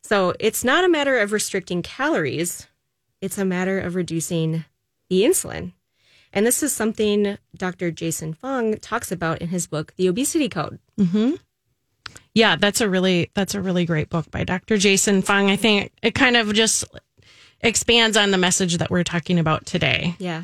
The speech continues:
Speaker 1: definitely.
Speaker 2: Um, why the calorie counting, low calorie, low fat, basically starvation diets,
Speaker 1: Mm-hmm.
Speaker 2: um, can really backfire when it comes to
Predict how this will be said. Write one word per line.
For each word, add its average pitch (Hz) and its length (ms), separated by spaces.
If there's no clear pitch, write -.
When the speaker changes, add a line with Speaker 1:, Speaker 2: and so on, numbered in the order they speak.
Speaker 1:
definitely. 160 260
Speaker 2:
Um, 170 220
why 170 220
the 165 100
calorie 180 460
counting, 180 680
low 233 260
calorie, 214 440
low 196 180
fat, 196 380
basically 170 400
starvation 160 600
diets, 156 680
Speaker 1:
Mm-hmm. 170 400
Speaker 2:
um, 165 340
can 220 200
really 214 280
backfire 170 800
when 180 180
it - 120
comes 165 300
to 160 520